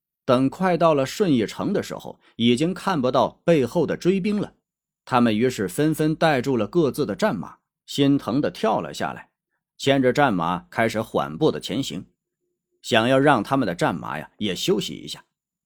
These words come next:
否则的话，再这么狂奔起来，等他们过了顺义，这些战马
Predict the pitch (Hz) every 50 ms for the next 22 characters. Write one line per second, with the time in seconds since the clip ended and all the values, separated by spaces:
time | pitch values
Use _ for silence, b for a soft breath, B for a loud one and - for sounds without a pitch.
0 | _ _ - - 117 110 117 120 127 160 185 160 127 113 - 110 87 - - _
1 | - - 190 175 156 127 151 151 135 117 104 - - - 147 175 185 185 190 185
2 | - - - 53 - - _ _ _ _ _ _ _ _ _ - 113 113 120 123
3 | 117 - 156 151 143 135 - 165 160 135 127 120 - - 147 131 139 156 139 -
4 | _ _ - - 139 127 120 127 135 131 147 143 131 95 78 71 78 90 90